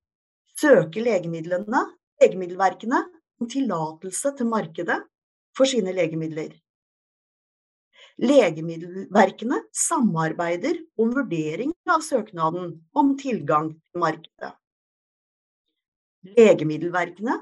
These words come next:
distribuerer legemiddelgrunndata for forskrivning, forordning, utlevering, et cetera. Helsepersonell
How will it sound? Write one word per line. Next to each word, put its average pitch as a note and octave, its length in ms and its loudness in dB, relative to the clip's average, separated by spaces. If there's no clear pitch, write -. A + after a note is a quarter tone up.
distribuerer F3 1120 -4
legemiddelgrunndata D#3+ 1400 -4
for G3+ 320 0
forskrivning, D#3+ 720 -6
forordning, G3 720 4
utlevering, F#3 720 -4
et G4 160 -10
cetera. - 380 -8
Helsepersonell F#3+ 920 4